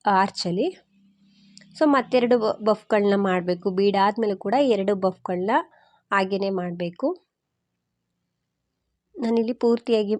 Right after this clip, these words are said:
ಪೂರ್ತಿಯಾಗಿ ಮಾಡ್ಕೊಂಡಿದ್ದೀನಿ. ಎಲ್ಲಿಗೆ ಬರುತ್ತೆ ಅಲ್ಲಿಗೆ ನೋಡ್ಕೊಂಡು ಲಾಕ್ ಮಾಡ್ತಾ ಇದ್ದೀನಿ. ಲಾಕ್ ಆದ್ಮೇಲೆ ಸ್ವಲ್ಪ ಥ್ರೆಡ್ನ ಮೇಲೆತ್ತಿ ಬೀಡ್ನ ಹಾಕ್ತಾ ಇದ್ದೀನಿ.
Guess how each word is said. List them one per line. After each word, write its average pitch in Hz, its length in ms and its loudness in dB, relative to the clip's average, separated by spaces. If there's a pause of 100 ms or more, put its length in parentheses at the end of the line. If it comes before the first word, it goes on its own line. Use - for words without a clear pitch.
(140)
ಪೂರ್ತಿಯಾಗಿ 233 560 0
ಮಾಡ್ಕೊಂಡಿದ್ದೀನಿ. 196 760 -4 (1500)
ಎಲ್ಲಿಗೆ 277 300 0
ಬರುತ್ತೆ 226 320 -2
ಅಲ್ಲಿಗೆ 202 180 0
ನೋಡ್ಕೊಂಡು 202 500 -4
ಲಾಕ್ 233 280 0
ಮಾಡ್ತಾ 180 280 -4
ಇದ್ದೀನಿ. 165 340 -6 (1900)
ಲಾಕ್ 226 320 -2
ಆದ್ಮೇಲೆ 208 400 -2
ಸ್ವಲ್ಪ 254 280 -2
ಥ್ರೆಡ್ನ 202 420 -2
ಮೇಲೆತ್ತಿ 190 500 -4
ಬೀಡ್ನ 247 400 -4
ಹಾಕ್ತಾ 190 360 -10
ಇದ್ದೀನಿ. 175 360 -6